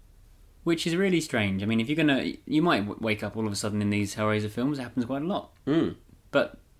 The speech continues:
Speaker 1: of-, not often in the bath. I mean, if you fall asleep in the bath, you're in trouble.
Speaker 2: Yeah.
Speaker 1: You could, you could die.
Speaker 2: You could. Take note.
Speaker 1: But she wakes up. She seems to be fine, so she goes to bed.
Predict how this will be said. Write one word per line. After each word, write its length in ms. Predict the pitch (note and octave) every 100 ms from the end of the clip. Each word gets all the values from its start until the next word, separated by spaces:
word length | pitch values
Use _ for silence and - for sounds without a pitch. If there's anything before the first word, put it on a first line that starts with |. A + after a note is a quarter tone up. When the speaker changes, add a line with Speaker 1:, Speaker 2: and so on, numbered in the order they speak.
| - -
Speaker 1:
of-, 220 | E3+ -
not 180 | F3+ E3+
often 200 | E3 D#3+
in 60 | D3
the 60 |
bath. 240 | C3 C3+ G#2+
I 40 |
mean, 80 | A#2
if 80 | B2
you 60 | E3
fall 180 | F3+
asleep 240 | D#3+ D3+ C3
in 60 |
the 60 | B2+
bath, 340 | A#2+ G#2+ F#2+
you're 100 | A2
in 100 | A2+
trouble. 400 | G#2 A2+ F#2+ G#2 - - -
Speaker 2:
Yeah. 260 | G2+ F#2+ E2+ -
Speaker 1:
You 100 | B2
could, 180 | G#2+ G2+ -
you 100 | A#2+
could 180 | G#2 F#2
die. 320 | G#2 D#2+ - - - -
Speaker 2:
You 120 | - F2+
could. 360 | - G#3+ - - - - - - - - -
Take 200 | F#2 F2
note. 260 | E2 F#2 - - - - - - - - -
Speaker 1:
But 120 | A#2+
she 140 | -
wakes 260 | C#3 C#3+ B2
up. 80 | -
She 120 | -
seems 200 | C3+ D3+
to 40 | -
be 100 | A#2
fine, 500 | - G2 G2 G#2 G#2 - - - -
so 100 | -
she 100 | A2
goes 180 | A#2+ A2
to 80 | G#2
bed. 320 | F#2+ F2+ F2+